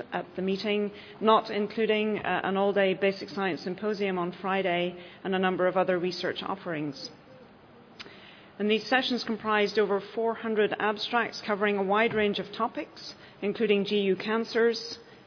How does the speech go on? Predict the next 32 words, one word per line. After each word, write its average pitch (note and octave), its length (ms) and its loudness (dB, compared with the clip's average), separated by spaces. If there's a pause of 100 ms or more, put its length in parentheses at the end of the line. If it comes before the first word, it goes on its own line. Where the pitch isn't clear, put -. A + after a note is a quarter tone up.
(160)
physiology, G3+ 680 4
pharmacology, F#3+ 760 0
and F#3 140 0
lower F#3 220 4
urinary G3 440 2
tract F#3+ 340 -6
dysfunction, A3+ 680 -4 (500)
B A3+ 140 -2
P A3+ 200 0
H, - 520 -2 (340)
stone A#3+ 440 0
disease, G3 640 -2 (340)
infertility, G#3+ 880 0 (520)
sexual A#3+ 400 -2
function A3 440 0
and G3 140 0
dysfunction, G3 640 0
and F#3 340 0 (100)
a F#3 60 0
number F#3+ 280 2
of F3+ 100 2
other E3+ 180 2
topics. - 680 -10 (1080)
So A3 100 2
as G#3+ 120 4
you A3 60 0
can A3+ 120 4
imagine, A#3+ 400 6
given A3 240 8
the G3+ 80 4
di-, F#3+ 240 4
diversity, G3+ 960 0